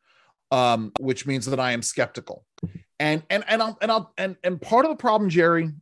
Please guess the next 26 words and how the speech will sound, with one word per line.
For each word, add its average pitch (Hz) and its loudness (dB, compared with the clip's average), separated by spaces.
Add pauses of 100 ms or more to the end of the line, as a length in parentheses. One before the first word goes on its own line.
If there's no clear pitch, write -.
(280)
and, 156 2
and 147 -2
this 156 0
gets 226 2
into 262 -6
something 190 0
you 160 0
said 143 2
earlier 117 2
on, 80 -12 (2250)
you 180 4
know, 170 6
which 160 2
is 135 4 (600)
you 165 0
get 220 2
the - -4
story 165 2
about 131 4
the 127 -4
s-, - -6
the 120 0
soldiers 143 2
on 120 -2
Snake 101 -8
Island, - -12